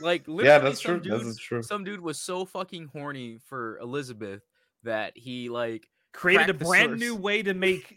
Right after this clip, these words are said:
Speaker 1: <laughs>
Speaker 3: a fucking
Speaker 1: To
Speaker 3: animated
Speaker 1: animate.
Speaker 3: porn.
Speaker 1: Yeah, yeah, yeah.
Speaker 2: He did a
Speaker 1: Bro.
Speaker 2: damn good job at it, too.
Speaker 3: Like, someone pointed this out, uh,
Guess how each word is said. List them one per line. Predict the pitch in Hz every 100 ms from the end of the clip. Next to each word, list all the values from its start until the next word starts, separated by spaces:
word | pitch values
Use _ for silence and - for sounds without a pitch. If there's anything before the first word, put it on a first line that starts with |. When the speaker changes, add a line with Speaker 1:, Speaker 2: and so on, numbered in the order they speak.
| -
Speaker 1:
<laughs> | 170
Speaker 3:
a |
fucking | - 185 -
Speaker 1:
To | 226 160
Speaker 3:
animated | 190 185 170 143
Speaker 1:
animate. |
Speaker 3:
porn. | 175 180 120
Speaker 1:
Yeah, | -
yeah, | - - 480 - 494 494 466
yeah. | - - - - _ - - - _ _ _ _ _ _ _ _ - - - 311 - -
Speaker 2:
He | 113
did | 110
a | 95
Speaker 1:
Bro. | 87 -
Speaker 2:
damn | 135 127 123
good | 120 98
job | 107 123
at | 101
it, | 90 87
too. | 117 104 110 - _ _ _ _ _
Speaker 3:
Like, | 196 208 170
someone | 277 403 277
pointed | 254 254 190
this | 170
out, | 180 185
uh, | 175